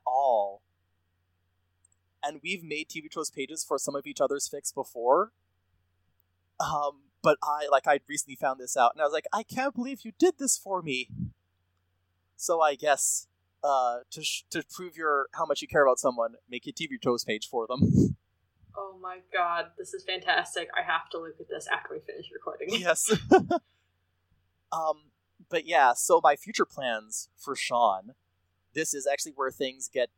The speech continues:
Speaker 1: dark, and so a content warning for self-harm, because Sean was actually going to attempt suicide.
Speaker 2: Okay.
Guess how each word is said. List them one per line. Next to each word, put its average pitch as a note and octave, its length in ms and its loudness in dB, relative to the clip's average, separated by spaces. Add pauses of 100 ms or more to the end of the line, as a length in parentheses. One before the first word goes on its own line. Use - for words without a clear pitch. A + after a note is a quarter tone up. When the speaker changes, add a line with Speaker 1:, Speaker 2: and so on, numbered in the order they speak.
Speaker 1:
dark, A#2+ 320 4
and A#2+ 160 -8
so A#2+ 160 -2
a A#2 100 2 (200)
content C#3+ 320 -2
warning C3+ 320 -4 (100)
for B2 540 -2 (200)
self-harm, C3 800 4
because B2 320 -2
Sean C3 360 0
was B2 180 -2
actually B2 360 -2
going A#2+ 260 -6
to B2+ 120 -14
attempt A2+ 320 -8
suicide. G2+ 580 -8 (1700)
Speaker 2:
Okay. G#3+ 460 -2